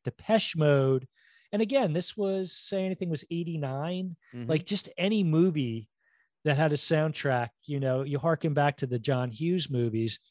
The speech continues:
Speaker 1: where, you know, they had some of the most amazing soundtracks ever,
Speaker 2: Mm-hmm.
Speaker 1: Pretty in Pink. I'll say that's probably the best ever.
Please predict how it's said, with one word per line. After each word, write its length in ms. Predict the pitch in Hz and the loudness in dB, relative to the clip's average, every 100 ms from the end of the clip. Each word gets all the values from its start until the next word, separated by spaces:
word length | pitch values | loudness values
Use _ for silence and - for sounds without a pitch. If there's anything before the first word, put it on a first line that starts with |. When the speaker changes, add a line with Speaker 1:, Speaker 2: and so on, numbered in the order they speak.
| - _ _ | -20 _ _
Speaker 1:
where, 140 | 139 135 | 2 4
you 80 | |
know, 120 | 151 120 | 4 4
they 80 | 123 | 2
had 160 | 131 | 0
some 180 | - 143 | 0 0
of 60 | 131 | 2
the 60 | |
most 260 | 127 123 - | 2 0 0
amazing 380 | 123 123 117 117 | 0 0 -2 -4
soundtracks 600 | 127 113 - 110 104 - | -4 -6 -4 -4 -4 -4
ever, 300 | 156 143 139 | 0 0 0
Speaker 2:
Mm-hmm. 80 | 117 | 0
Speaker 1:
Pretty 240 | 139 127 | 0 2
in 100 | 123 | 0
Pink. 300 | - 131 127 - _ _ - _ _ - | -4 -6 -6 -10 _ _ -20 _ _ -12
I'll 140 | 120 | -10
say 220 | - 120 | -6 -4
that's 220 | 110 110 - | -4 -6 -8
probably 280 | 117 107 | -8 -6
the 80 | 107 | -8
best 340 | 98 117 113 - | -8 -8 -8 -8
ever. 280 | 110 107 | -8 -8